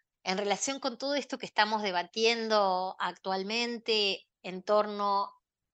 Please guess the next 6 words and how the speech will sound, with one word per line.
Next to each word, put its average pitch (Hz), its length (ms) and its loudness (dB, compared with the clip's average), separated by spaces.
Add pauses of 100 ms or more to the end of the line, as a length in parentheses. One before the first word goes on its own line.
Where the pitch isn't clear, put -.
(540)
a 185 160 2
pensar 208 460 2
a 247 40 2
los 233 160 -2
museos 220 600 0
desde 185 640 -4